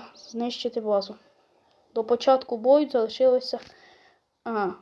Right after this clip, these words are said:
На українській мові все, все йде. Все. Ага, я тут з командами. Розуміло, ну я поїду з командами. Дивіться, тут забори можна руйнувати. Доми!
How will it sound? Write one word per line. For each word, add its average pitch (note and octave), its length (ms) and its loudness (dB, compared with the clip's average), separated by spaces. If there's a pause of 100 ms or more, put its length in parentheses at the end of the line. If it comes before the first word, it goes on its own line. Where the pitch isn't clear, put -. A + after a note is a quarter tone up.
(1300)
На A3+ 140 2
українській B3+ 460 -2
мові C#4+ 240 4
все, D4 180 -4
все - 580 -2
йде. A#3+ 280 4 (560)
Все. - 360 0 (160)
Ага, C4 260 6
я A#3+ 140 6
тут A#3+ 140 -12
з - 40 -20
командами. C#4 720 4 (340)
Розуміло, C4+ 520 0
ну A3+ 140 -6
я B3+ 80 0 (260)
поїду B3+ 220 -8
з - 40 -18
командами. A3 420 -6
Дивіться, C#4 300 4
тут C4 180 -10
забори D4+ 340 6
можна C#4 300 4
руйнувати. C4 460 2
Доми! E4 680 8